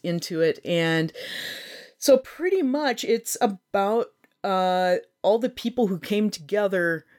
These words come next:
to basically get, get airdropped into the densest jungle on Earth that is also the, one of the most dangerous places on Earth. So there is an area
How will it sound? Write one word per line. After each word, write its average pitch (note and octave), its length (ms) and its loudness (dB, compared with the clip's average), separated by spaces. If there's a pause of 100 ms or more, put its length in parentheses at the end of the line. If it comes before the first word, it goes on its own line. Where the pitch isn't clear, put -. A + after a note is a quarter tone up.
(160)
to E3+ 360 -2 (120)
basically B3+ 540 0
get, G3 260 0 (960)
get F#3+ 300 -2
airdropped G3+ 760 -2
into E3 840 0 (580)
the F3+ 300 0
densest C4+ 800 -2 (440)
jungle G#3+ 500 2
on E3+ 160 0
Earth E3 340 -2 (160)
that F3 300 0
is E3 140 -2 (100)
also A3+ 580 0
the, F3 380 -4
one G3 180 0
of A3 100 2
the G3 80 2
most F3 460 -2
dangerous E3+ 640 2
places D3 420 0
on C3+ 180 0
Earth. B2 240 -6
So C#3+ 280 -2 (400)
there A#3 240 0
is D4 160 -6
an B3+ 180 -6
area F#3 680 0